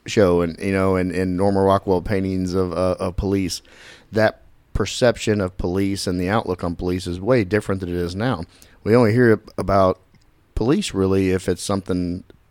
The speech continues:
sadly, if it's a, it's something negative. There are some positive things there, but usually the media kinda jumps on things, uh, from a negative light. So now, I mean, I can't imagine starting this profession right now in the climate that's in.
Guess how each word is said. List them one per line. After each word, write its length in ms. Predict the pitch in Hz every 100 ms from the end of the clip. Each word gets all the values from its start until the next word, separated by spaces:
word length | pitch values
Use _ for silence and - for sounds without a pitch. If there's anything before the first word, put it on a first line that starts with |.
| -
sadly, 560 | - 95 113 85 90
if 140 | 95 101
it's 120 | 95
a, 140 | 92 -
it's 120 | -
something 300 | - 101 95
negative. 460 | 90 110 87 - -
There 140 | 92
are 60 | 127
some 160 | - 113
positive 340 | 101 95 87
things 220 | 90 85
there, 120 | 87
but 180 | 98 98
usually 500 | 90 107 117 98 92 - - - - _
the 240 | 104 101 107
media 420 | 104 104 101 95
kinda 240 | - 95
jumps 320 | 85 92 95
on 160 | 95 90
things, 400 | 90 92 95 104
uh, 320 | - 92 90
from 180 | 85 101
a 20 |
negative 340 | 95 107 117 92
light. 280 | 73 73 - _ - - - - -
So 160 | 110
now, 540 | 104 104 123 123 104 90 _ _ _ _ _ _ _ -
I 60 |
mean, 140 | 123 107
I 60 | 117
can't 200 | 123 110
imagine 720 | 101 98 101 92 90 85 95 _ _ _ _ - _ _ _ _ _ _ _ -
starting 580 | - - 110 113 98 90 - -
this 180 | 110
profession 580 | - 107 - 101 - 92
right 280 | 87 98 -
now 360 | 98 95 90 87
in 80 |
the 80 | 85
climate 460 | - - 95 92 85
that's 240 | 80 -
in. 200 | 76 78